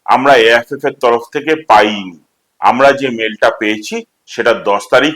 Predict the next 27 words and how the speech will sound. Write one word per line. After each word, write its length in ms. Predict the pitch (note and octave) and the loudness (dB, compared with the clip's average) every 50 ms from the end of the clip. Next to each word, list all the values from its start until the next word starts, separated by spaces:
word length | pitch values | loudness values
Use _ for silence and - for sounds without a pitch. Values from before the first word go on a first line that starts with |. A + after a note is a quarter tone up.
| D3 - | -6 -4
পেয়েছি 420 | D#3 D3+ D3+ D3+ D3+ D3+ A#3 A#3+ A#3 _ _ _ _ _ _ | -2 -2 -2 -4 -6 -10 -12 -12 -14 _ _ _ _ _ _
এবং 220 | - A#2 B2+ C3 A#2+ | -6 -4 -4 -4 -4
সেই 280 | - - C#3+ C3 C3+ C3+ | -4 -4 -2 -2 -2 -2
মেলে 300 | B2+ A#2+ B2 C3 D3 D#3 | -2 -2 0 2 2 2
যে 140 | D3+ D3+ D3+ C#3+ B2 B2 | 0 0 -6 -6 -6 -8
list 240 | D#3+ F3 - - - D3 | -16 -16 -8 -2 0 0
of 80 | - - - - | 0 0 -4 -8
players 320 | - C3 - F#3+ - F#3+ - | -2 0 2 2 2 0 -4
ছিল 180 | - - C3 C#3+ E3+ F#3 - - _ _ _ _ - | -12 -8 -4 -2 -2 -2 -4 -10 _ _ _ _ 0
তাতে 220 | - A#2+ - D3 | 0 0 2 0
কোনো 360 | C#3 C#3+ - - F3 F#3+ G3+ F#3+ | -6 -6 -4 -4 -2 0 0 0
মোহনবাগানের 840 | D#3+ C3 B2 B2 C3 C#3 D3+ D3 C#3+ D3 C#3+ D3 D3 D3 D3 D3 C#3+ - | 0 0 0 0 0 0 0 2 2 4 4 4 2 0 -2 -4 -4 -2
প্লেয়ারের 380 | C3 B2 B2 B2 C3 D3+ C#3+ | 0 2 2 2 2 0 -2
উল্লেখ 340 | B2+ A2 G#2 G#2+ A2 B2 B2 - - | -4 -8 -10 -6 -4 -4 -4 -4 -8
ছিল 240 | - - G#2 G#2 G#2+ G2+ | -14 -10 -4 -2 -2 -2
না। 120 | E2+ D#2 - - _ _ _ _ _ _ _ _ _ | -2 -4 -8 -12 _ _ _ _ _ _ _ _ _
এই 420 | - A#2+ B2 B2 A#2+ A#2+ - - _ _ _ _ - | -4 -2 -2 -2 -4 -10 -16 -20 _ _ _ _ -2
যেই 180 | B2+ C#3 C#3+ | 0 0 0
যে 160 | C#3+ C#3+ F3 D#3+ | 2 2 0 0
ক্লাবের 460 | D#3 - - D#3 C3+ - D#3+ F3 E3+ | 0 0 2 4 4 6 6 4 2
প্লেয়ারদের 540 | D#3 _ - D3 C3+ C3+ C#3 C3 C#3+ D3 C#3 B2+ A#2+ A2 _ - | 0 _ 0 4 4 4 4 2 -2 -4 -4 -6 _ _ _ 0
কথা 300 | A#2+ B2 B2 - D3 D3+ | 0 0 2 4 4 4
উল্লেখ 420 | D#3 C3+ A#2 A2+ A2 A#2+ C3+ D#3 D#3 - | 4 4 2 -4 -2 0 0 0 0 0
করা 200 | - D3 C#3+ D3 D3 | 2 4 4 6 4
হয়েছিল 360 | D3 D3 C#3+ - - D#3+ D#3+ | 4 2 -2 -6 -8 -8 -8
সেই 260 | D#3 - C#3+ C#3+ C#3 | -8 -6 -6 -6 -6
মেলে, 240 | B2+ B2+ B2+ C#3+ F3+ | -4 -2 -2 -2 -2